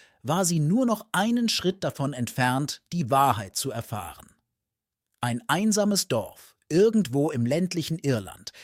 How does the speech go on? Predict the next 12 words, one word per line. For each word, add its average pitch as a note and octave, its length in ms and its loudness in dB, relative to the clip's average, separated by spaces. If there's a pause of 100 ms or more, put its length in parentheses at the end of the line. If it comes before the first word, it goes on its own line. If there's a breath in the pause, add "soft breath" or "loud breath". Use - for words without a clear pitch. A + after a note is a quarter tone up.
(120)
weit F#3+ 400 0
entfernt C3 460 -4
von A#2 180 -2
der A2+ 160 -4
Welt, D3 400 -2
die B2+ 80 -6
sie A2+ 160 -4
kannte. C#3 460 -4 (520)
Dort C#3 320 0
sollte C#3 440 -2
Aiden A2+ 360 -2
sein. - 440 -16